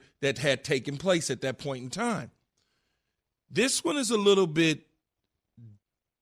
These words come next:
different because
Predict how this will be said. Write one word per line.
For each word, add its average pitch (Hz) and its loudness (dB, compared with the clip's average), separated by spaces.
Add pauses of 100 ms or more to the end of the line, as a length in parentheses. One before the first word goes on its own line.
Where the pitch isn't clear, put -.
different 165 0 (720)
because 139 2